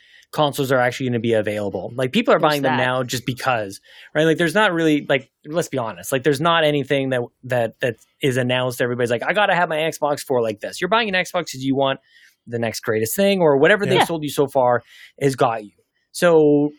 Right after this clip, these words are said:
Speaker 1: why would they? And I, I, I question even, like, with, um, with PlayStation, like, they didn't really, they didn't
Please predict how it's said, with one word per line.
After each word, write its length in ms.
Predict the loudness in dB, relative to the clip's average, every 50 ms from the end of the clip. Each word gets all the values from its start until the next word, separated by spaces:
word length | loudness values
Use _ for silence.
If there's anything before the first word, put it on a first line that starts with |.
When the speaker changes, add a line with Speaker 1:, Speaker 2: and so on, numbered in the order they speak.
| _ _ _
Speaker 1:
why 320 | -2 0 2 4 4 4
would 160 | 4 4 4 4
they? 180 | 2 2 2
And 100 | 2 2
I, 240 | 2 2 2 0 0 2
I, 40 | 0 -4 -2 -2 -4
I 40 | -4
question 340 | -2 -2 -6 -6 -2 -2 -2
even, 180 | 0 0 0 2
like, 220 | 0 0 2 0
with, 180 | -2 0 0 0
um, 380 | 0 0 0 0 -4 -8 -10 _ _
with 140 | -10 -10 _
PlayStation, 480 | -2 -2 -2 0 -2 -4 -4 -4 -4 -4
like, 120 | -4 -2
they 100 | 0 0
didn't 180 | 0 0 0 0
really, 360 | 0 2 2 2 0 -2 -6 _ _ _ _
they 180 | -4 -2 -2
didn't 320 | -2 -2 -2 -2 -4 -6